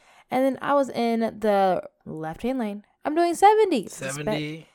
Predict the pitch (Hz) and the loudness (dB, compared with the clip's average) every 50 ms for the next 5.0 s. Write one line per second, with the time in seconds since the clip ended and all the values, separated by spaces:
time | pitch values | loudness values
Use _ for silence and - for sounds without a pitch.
0 | _ _ _ - 202 226 269 311 349 349 - - 349 330 320 302 285 247 214 180 | _ _ _ -2 2 4 6 6 6 6 8 8 8 8 8 6 2 0 0 0
1 | 156 - - - 254 285 294 277 - 285 302 302 302 302 302 302 294 - 320 320 | -2 -4 -6 -4 -2 0 0 0 0 0 0 2 2 2 2 2 2 4 4 6
2 | 302 254 196 170 - - - - 101 110 - - - - - - - - - 175 | 6 4 4 2 -2 -6 -16 -14 -14 -14 -14 -14 -16 -18 -20 -18 -12 -8 -8 -6
3 | - 208 156 - - _ _ _ - - - 185 175 - 180 180 185 196 208 - | -6 -6 -8 -10 -12 _ _ _ -8 -2 0 2 2 2 0 -2 -4 -4 -2 0
4 | 208 202 196 202 220 208 190 185 180 170 160 156 151 139 120 107 104 104 101 | 0 0 2 2 4 4 4 4 4 2 2 2 0 0 -2 -4 -6 -10 -12